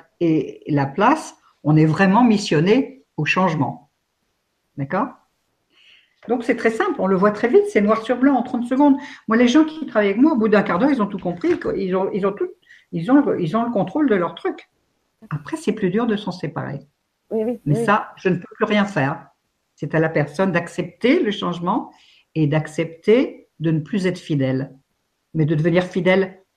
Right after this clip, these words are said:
Speaker 1: que au bonheur. Parce que souvent, ce qu'il y a, c'est qu'on est fidèle au malheur, et du coup, on ne voit pas tous nos bonheurs, tous les joyaux de notre famille, parce qu'il y en a plein aussi,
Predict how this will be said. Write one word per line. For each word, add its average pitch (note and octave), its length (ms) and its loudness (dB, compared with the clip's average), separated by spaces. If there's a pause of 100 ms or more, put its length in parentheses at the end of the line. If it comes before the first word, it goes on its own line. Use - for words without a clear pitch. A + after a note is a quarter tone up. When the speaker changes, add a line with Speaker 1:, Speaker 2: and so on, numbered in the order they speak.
(200)
Speaker 1:
que - 320 0
au D#3 80 -2
bonheur. C3+ 600 0 (1300)
Parce D3 160 -10
que G#3+ 100 0
souvent, A#3+ 360 0
ce - 80 -10
qu'il F3+ 140 -6
y - 20 -2
a, G#3 60 -4
c'est F3 200 -8
qu'on E3 440 -2
est E3+ 80 -8
fidèle D#3+ 340 -2
au C#3 40 4
malheur, E3 520 0 (800)
et E3+ 60 -2
du G3 100 -2
coup, D4+ 160 2
on D4 60 6
ne G#3+ 60 4
voit A3+ 200 2
pas D4+ 140 -2
tous A3+ 220 0
nos G3+ 120 4
bonheurs, E3 480 2
tous - 140 -4
les G#3+ 140 4
joyaux F#3+ 400 2
de E3 80 0
notre C#3+ 200 0
famille, D3 320 0
parce C3 200 -8
qu'il C3 120 -6
y C3+ 240 2
en C3 60 4
a C#3+ 80 4
plein F4+ 260 -2
aussi, C#3+ 460 -4